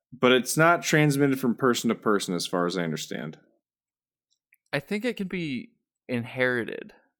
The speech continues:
Speaker 1: Yes.
Speaker 2: But I think that's the only way that it, uh, the only transmission.
Speaker 1: Or, or if you eat meat, like, weird meat.
Speaker 2: Yeah.
Speaker 1: Um,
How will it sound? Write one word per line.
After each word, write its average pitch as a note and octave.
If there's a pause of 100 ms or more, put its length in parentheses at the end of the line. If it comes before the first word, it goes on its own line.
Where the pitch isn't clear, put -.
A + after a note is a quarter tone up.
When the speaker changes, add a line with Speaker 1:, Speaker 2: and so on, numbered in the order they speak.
(140)
Speaker 1:
Yes. -
Speaker 2:
But B2
I A#2+
think C3+
that's C3+
the C3+
only B2
way A2+
that G#2
it, G2+
uh, - (880)
the A#2
only G#2+
transmission. - (240)
Speaker 1:
Or, C#3+
or B2+
if B2
you A#2+
eat G#2+
meat, F2+ (100)
like, F2+
weird F2
meat. D#2+ (1900)
Speaker 2:
Yeah. - (140)
Speaker 1:
Um, G2